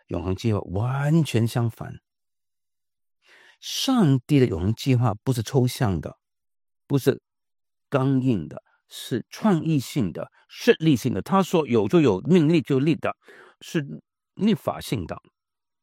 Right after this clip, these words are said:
上帝的永恒计划本身，本质上就是有力量的。这个对康德来说是恐怖的，不能再恐怖的。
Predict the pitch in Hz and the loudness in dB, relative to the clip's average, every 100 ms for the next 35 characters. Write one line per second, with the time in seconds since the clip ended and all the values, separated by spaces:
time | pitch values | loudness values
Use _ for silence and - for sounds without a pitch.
0 | _ _ _ _ _ _ - - 208 143 | _ _ _ _ _ _ -14 0 2 2
1 | 117 - 143 107 - 131 - 98 87 98 | 0 0 0 0 -6 -10 -4 -2 -2 -4
2 | 101 110 - 127 80 78 - 233 254 349 | -2 -4 0 0 0 -6 0 2 2 -2
3 | _ _ _ _ _ _ _ _ _ _ | _ _ _ _ _ _ _ _ _ _
4 | - 113 104 139 196 180 202 131 143 139 | 0 2 2 4 2 4 2 2 2 2
5 | 104 95 127 110 76 69 - - _ _ | 2 2 2 0 -4 -10 -14 -16 _ _
6 | _ _ _ _ _ _ _ _ _ _ | _ _ _ _ _ _ _ _ _ _
7 | _ _ _ _ _ 151 120 98 110 92 | _ _ _ _ _ 0 2 0 0 -2
8 | - - - 127 98 80 87 - - - | -6 -12 -4 -4 -2 -6 -8 -10 -12 -14
9 | _ _ _ _ - 104 - 85 73 - | _ _ _ _ -8 -6 -4 -4 -4 -2
10 | 131 98 95 - 98 95 90 - - 85 | -2 0 0 0 -2 -2 -6 -10 -12 -12
11 | - | -12